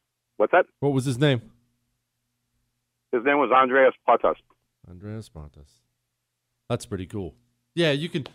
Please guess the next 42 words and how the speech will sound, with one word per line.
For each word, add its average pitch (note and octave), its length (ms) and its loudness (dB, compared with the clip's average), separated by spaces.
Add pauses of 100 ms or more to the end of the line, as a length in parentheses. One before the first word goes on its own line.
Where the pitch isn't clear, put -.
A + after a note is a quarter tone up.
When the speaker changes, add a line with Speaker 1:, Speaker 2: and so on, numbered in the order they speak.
(140)
Speaker 2:
you F#3 120 -6
can F#3+ 160 -4
pay D#3+ 200 -2
homage C3+ 380 -4
to B2+ 100 -8
dead B2+ 260 -4
heroes A#2 440 -4
who G#2+ 140 -4
helped A2 240 -2
Jews A2 320 -2
escape G#2+ 360 -4
Nazi G#2 280 -6
persecution G#2 640 -8
always G2 340 -8
on F2+ 120 -10
this F2+ 120 -14
show. F#2 220 -10
That'll A2+ 220 -6
be G2 140 -10
just F#2+ 300 -16
fine. D#2+ 240 -12
All G3 80 0
right, D#3 140 0 (260)
I C#3+ 60 -2
have D3 140 -4
to D3 60 -8
get C#3+ 140 -6
to B2+ 60 -8
this B2+ 120 -4
story A#2 220 -2
before G#2+ 220 -4
I - 20 0
get G2 140 -6
to G#2 80 -4
headlines F2 440 -6
real G2+ 120 -6
quick. F#2+ 260 -6 (100)
Ooh, C4 320 4 (380)
ooh, F#3 220 0 (220)
one C#3 140 0
more C3+ 160 0
thing F#2 200 -8